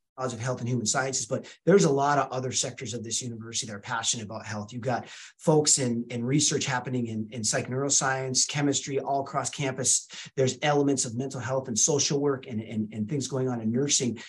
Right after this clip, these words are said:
What I would love for Robbins to be is a catalyst, right? I, b-, I believe that is, that's our mission. Clearly, we're in the health field. We're, we're, we're delivering some of the, the, the best education for some of the allied health professions, physical therapy,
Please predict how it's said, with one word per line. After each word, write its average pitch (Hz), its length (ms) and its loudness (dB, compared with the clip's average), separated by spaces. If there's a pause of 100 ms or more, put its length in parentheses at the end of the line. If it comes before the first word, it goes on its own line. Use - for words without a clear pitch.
(160)
What 139 160 2
I 185 120 4
would 254 140 4
love 139 220 2
for 120 80 -10
Robbins 135 480 0
to 101 100 -14
be 104 120 -12
is 101 200 -10
a - 60 -20
catalyst, 123 680 -6 (300)
right? 135 260 2
I, 135 60 0
b-, 127 200 -2
I 135 60 -2
believe 143 400 6
that 143 220 -4
is, 143 180 -2
that's 165 220 -2
our 151 120 4
mission. 143 600 2
Clearly, 139 640 4
we're 127 200 -4
in 131 140 -2
the 131 60 -2
health 139 320 0
field. 113 220 -8
We're, 120 200 -4
we're, 123 300 -2 (240)
we're 131 160 2
delivering 127 600 0
some 135 180 -2
of 120 60 -2
the, 117 180 -10 (200)
the, 123 100 -6
the 123 180 -8
best 147 520 0 (260)
education 139 640 4
for 123 100 -8
some 120 160 0
of 120 60 0
the 120 180 -4
allied 135 280 2
health 127 200 -6
professions, 127 720 -4
physical 143 380 2
therapy, 104 580 -8